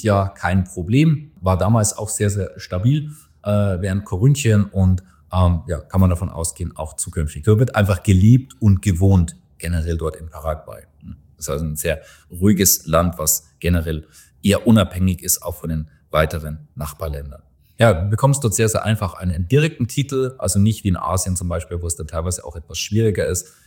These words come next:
Ja, und kannst dann eben selber auswählen, vielleicht mit einer etwas höheren Renditemöglichkeit, dass du Off-Plan dort erwirbst, dass es dann noch gebaut wird oder direkt mit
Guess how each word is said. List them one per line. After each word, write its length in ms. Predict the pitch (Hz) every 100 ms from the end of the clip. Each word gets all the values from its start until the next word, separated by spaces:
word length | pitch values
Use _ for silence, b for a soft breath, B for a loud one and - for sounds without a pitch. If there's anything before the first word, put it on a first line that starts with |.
| b
Ja, 320 | 110 107 87 -
und 80 | 92
kannst 220 | 101 95
dann 80 | 95
eben 80 | 85
selber 260 | 98 95 -
auswählen, 400 | - 104 101 101 - -
vielleicht 260 | 101 98
mit 240 | 101 95 -
einer 220 | 90 80
etwas 260 | - 87 -
höheren 240 | 110 101
Renditemöglichkeit, 880 | 92 95 110 113 104 98 95 95 87
dass 120 | 85
du 120 | -
Off-Plan 640 | - 123 - - 107 107 104 _ _ _
dort 400 | - 95 92 -
erwirbst, 480 | 101 104 107 101 -
dass 140 | 85 90
es 100 | -
dann 100 | 80
noch 120 | -
gebaut 360 | 82 92 107
wird 140 | 101 90
oder 140 | 80
direkt 280 | 82 95 92
mit 180 | 90